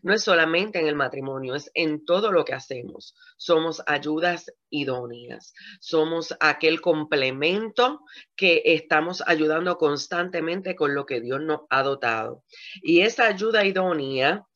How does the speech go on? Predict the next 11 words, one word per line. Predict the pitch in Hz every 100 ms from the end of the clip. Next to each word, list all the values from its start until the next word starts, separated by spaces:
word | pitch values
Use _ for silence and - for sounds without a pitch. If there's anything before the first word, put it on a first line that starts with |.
| - - _
una | 156 165
de | 175
las | 180 175
primeras, | 165 151 156 170 185 180 180 - -
si, | 139 151 139 -
por | 151 139 -
la | 143 143 -
primera, | 151 143 175 165
debo | 139 156 156
de | 147
decir, | 139 135 - 139 127